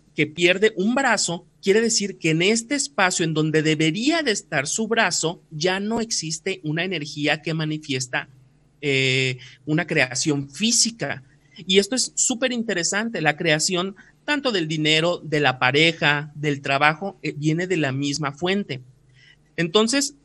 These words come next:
yo lo que les quiero, eh, compartir el día de hoy es que nos hagamos conscientes en qué estamos vibrando, qué estamos pensando, qué estamos sintiendo. Ti-, eh, lo mejor que puedes hacer es generar coherencia entre lo que piensas, sientes y haces.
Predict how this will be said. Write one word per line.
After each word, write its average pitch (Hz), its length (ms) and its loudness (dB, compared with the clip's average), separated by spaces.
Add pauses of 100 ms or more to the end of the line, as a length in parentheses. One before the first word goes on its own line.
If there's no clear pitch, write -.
(140)
yo 180 360 6
lo 254 120 2
que 247 80 -2
les 190 280 -2
quiero, 202 500 2 (140)
eh, 151 200 -2
compartir 160 560 -2
el 226 80 2
día 220 180 2
de 247 120 4
hoy 180 240 2 (840)
es 185 360 2 (260)
que 208 100 8
nos 202 180 4
hagamos 220 340 0
conscientes 170 720 -2 (460)
en 190 220 0
qué 277 360 -2
estamos 185 720 -4
vibrando, 147 760 0
qué 208 140 4
estamos 160 460 -2
pensando, 208 640 -2
qué 220 140 2
estamos 185 500 -4
sintiendo. 139 640 -4 (300)
Ti-, 226 280 0
eh, 175 140 -2
lo 180 360 2
mejor 185 300 -2
que 277 100 -2
puedes 214 360 0
hacer 170 320 -4
es 175 120 0
generar 196 540 -2
coherencia 220 800 4
entre 156 320 -2
lo 131 180 0
que 131 140 -4
piensas, 269 760 -2
sientes 185 800 -4
y 160 180 0
haces. 151 420 0